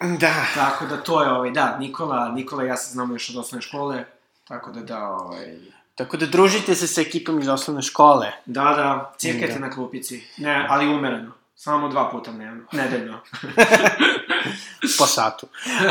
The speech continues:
Speaker 1: Ali, ovaj, da. Pošto smo, čini mi se, već, ono, podelili dosta saveta o tome št-, kako ljudi treba da pokrenu,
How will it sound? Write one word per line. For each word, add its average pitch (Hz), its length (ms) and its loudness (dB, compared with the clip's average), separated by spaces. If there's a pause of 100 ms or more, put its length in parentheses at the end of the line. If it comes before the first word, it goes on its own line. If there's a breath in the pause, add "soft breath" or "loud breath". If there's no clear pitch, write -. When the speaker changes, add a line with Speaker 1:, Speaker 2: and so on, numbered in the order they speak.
(120)
Speaker 1:
Ali, 151 360 12
ovaj, 139 560 8
da. 131 400 4 (200)
Pošto 190 240 6
smo, 214 160 8 (380)
čini 247 160 2
mi 311 80 6
se, 240 80 2
već, 233 200 6
ono, 156 360 4
podelili 143 880 2 (300)
dosta 147 600 8
saveta 131 380 4
o 113 40 -4
tome 113 500 -4
št-, - 240 -12 (120)
kako - 280 0
ljudi 113 220 -6
treba 107 200 -12
da 104 80 -14
pokrenu, 160 540 2